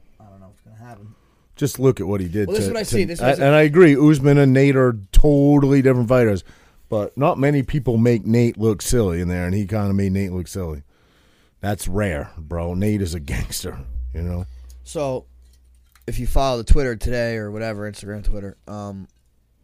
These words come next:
Speaker 1: like, the, the, the, the drama right now is,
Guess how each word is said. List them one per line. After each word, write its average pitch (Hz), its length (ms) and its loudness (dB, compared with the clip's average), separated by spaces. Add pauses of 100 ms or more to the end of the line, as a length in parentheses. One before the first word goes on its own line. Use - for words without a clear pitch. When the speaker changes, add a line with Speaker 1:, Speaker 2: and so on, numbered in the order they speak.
(1500)
Speaker 1:
like, 107 160 -20
the, 110 80 -20
the, 101 440 -18
the, 101 300 -16
the 107 100 -18
drama 120 380 -16
right 110 180 -16
now 117 300 -12
is, 101 260 -16